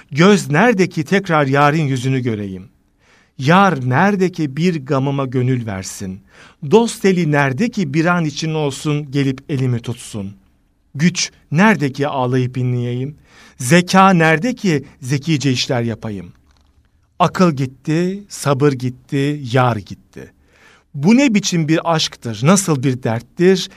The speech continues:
ne biçim bir iştir? Bütün müritleri o gece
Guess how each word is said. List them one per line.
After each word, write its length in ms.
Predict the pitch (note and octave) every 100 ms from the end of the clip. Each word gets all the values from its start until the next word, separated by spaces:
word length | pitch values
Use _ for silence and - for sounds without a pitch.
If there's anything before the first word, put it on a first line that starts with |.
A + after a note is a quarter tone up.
| _ -
ne 200 | C#3+ E3
biçim 340 | C3 - A#2
bir 80 | A2
iştir? 560 | G#2 - - G2 - - _ _
Bütün 360 | D3 E3+ - C4
müritleri 480 | D#3+ C3 C3 B2 C#3
o 180 | E3 D#3+
gece 360 | B2+ A#2+ C3+